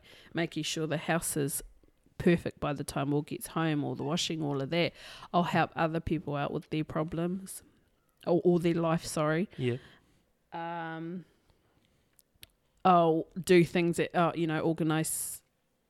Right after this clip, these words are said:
Speaker 1: not organise, like, um, help the girls in their school stuff. And then I'll make time for my mahi, 'cause then it shrinks it. Do you know what I mean?
Speaker 2: Yeah.
Speaker 1: Because sometimes the things that are needed in my business,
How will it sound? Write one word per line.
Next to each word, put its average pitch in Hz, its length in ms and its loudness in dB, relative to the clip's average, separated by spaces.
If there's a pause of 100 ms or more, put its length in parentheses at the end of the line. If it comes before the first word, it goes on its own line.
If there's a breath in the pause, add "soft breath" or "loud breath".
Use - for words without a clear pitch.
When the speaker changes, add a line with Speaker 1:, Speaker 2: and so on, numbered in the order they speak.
(360)
Speaker 1:
not 170 240 0
organise, 156 500 0
like, 147 280 -2
um, 147 360 -2
help - 420 -4 (500)
the 170 100 0
girls 165 400 4
in 156 140 2
their 147 100 0
school - 340 -2
stuff. - 340 -4 (580 loud breath)
And 156 220 2
then 175 160 6
I'll 180 120 2
make 180 280 0
time 175 240 2
for 180 180 -2
my 180 160 4
mahi, 214 320 2
'cause - 260 -2
then 160 200 0
it - 200 -8
shrinks - 520 -2
it. 277 220 2
Do 196 80 2
you 190 80 4
know 180 160 2
what 180 140 2
I 175 60 4
mean? 139 340 6
Speaker 2:
Yeah. 110 40 -6 (240 loud breath)
Speaker 1:
Because - 280 2
sometimes 180 1160 0 (200)
the 175 120 -6
things 202 420 2
that 170 160 8
are 160 80 6
needed 175 440 6
in 165 80 4
my 147 200 0
business, 180 800 -2